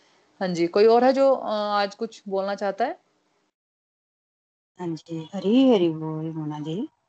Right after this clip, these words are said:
Speaker 2: आज भी आपने जो हमें ये जो शारीरिक तपस्या और मान-,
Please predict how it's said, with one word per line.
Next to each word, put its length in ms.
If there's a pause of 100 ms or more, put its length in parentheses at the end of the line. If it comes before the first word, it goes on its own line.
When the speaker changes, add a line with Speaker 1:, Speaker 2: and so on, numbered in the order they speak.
(360)
Speaker 2:
आज 320
भी 200
आपने 460
जो 100
हमें 480 (460)
ये 180
जो 420
शारीरिक 580 (120)
तपस्या 640
और 320
मान-, 640